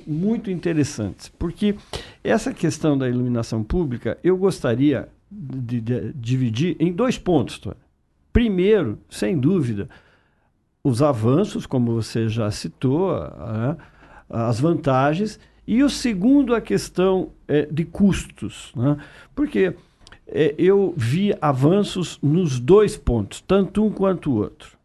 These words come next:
De fato, o projeto contempla, indiscutivelmente, é, modernização, é, melhoria das qualidades de operação e, por outro lado, se isso refletisse investimento público,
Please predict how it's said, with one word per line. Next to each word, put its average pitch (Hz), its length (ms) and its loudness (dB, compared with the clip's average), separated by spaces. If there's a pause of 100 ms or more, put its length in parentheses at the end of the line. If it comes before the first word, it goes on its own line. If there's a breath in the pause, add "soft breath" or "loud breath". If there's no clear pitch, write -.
De 151 160 4
fato, 196 560 2 (180 loud breath)
o 156 140 2
projeto 160 640 2
contempla, 139 960 2
indiscutivelmente, 127 1300 0 (960)
é, 117 360 0
modernização, 139 1200 2 (500 loud breath)
é, 127 120 -2
melhoria 143 520 4
das 139 200 -2
qualidades 120 580 -4
de 127 80 0
operação 156 800 2 (400 soft breath)
e, 294 180 8
por 269 380 2
outro 165 320 2
lado, 147 420 2 (120)
se - 220 -2
isso 202 480 2
refletisse 160 960 0
investimento 151 840 2
público, 156 720 0